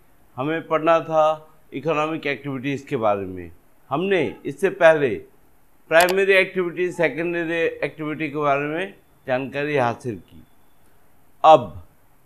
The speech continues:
उसके बाद हमने चालू किया था टर्शियरी एक्टिविटीज के बारे में। टर्शियरी एक्टिविटी रिलेटेड हमने इंट्रोडक्शन एक वीडियो बनाया था,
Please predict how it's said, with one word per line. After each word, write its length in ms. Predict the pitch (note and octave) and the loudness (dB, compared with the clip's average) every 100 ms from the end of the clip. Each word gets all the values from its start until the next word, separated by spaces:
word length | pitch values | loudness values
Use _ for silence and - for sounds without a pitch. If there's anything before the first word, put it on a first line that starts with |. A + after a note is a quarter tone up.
| _ - | _ -12
उसके 220 | D#3 - | -10 0
बाद 240 | G#3 G#3+ G#3 | 6 6 6
हमने 280 | F#3+ G#3 G3+ | 2 0 2
चालू 340 | F#3 E3+ F#3 | 6 6 4
किया 240 | F#3 F#3 F3 | 2 2 2
था 160 | F#3 E3+ | 0 -2
टर्शियरी 520 | D#3+ E3+ E3 F3+ E3+ F3 | 0 -2 -2 -4 2 2
एक्टिविटीज 600 | D#3 D#3+ D#3+ D3 E3 - | 0 -2 -6 -4 -6 -6
के 120 | E3 | -2
बारे 280 | D3+ C3+ C3+ | 2 2 2
में। 200 | C#3+ D#3+ - _ _ - | -6 -10 -16 _ _ -2
टर्शियरी 480 | E3+ E3 G3+ G3 G3 | -2 0 -4 0 0
एक्टिविटी 560 | D#3+ - F#3 F#3 F#3+ | 0 -2 -6 -4 -6
रिलेटेड 640 | F3+ D#3+ F3 D#3+ D#3+ A#2+ - A2+ | -4 -2 -4 -2 -4 -4 -6 -10
हमने 340 | C3 E3 E3+ | -6 -4 -6
इंट्रोडक्शन 640 | D#3 C#3+ D3 D3+ D3+ D#3+ | -8 -8 -6 -6 -6 -8
एक 180 | D#3 D3 | -8 -10
वीडियो 340 | B2+ B2+ C#3 D3+ | -10 -8 -8 -8
बनाया 340 | C#3+ C3 A#2+ | -4 -4 -4
था, 300 | A2 C3 D#3 | -6 -10 -10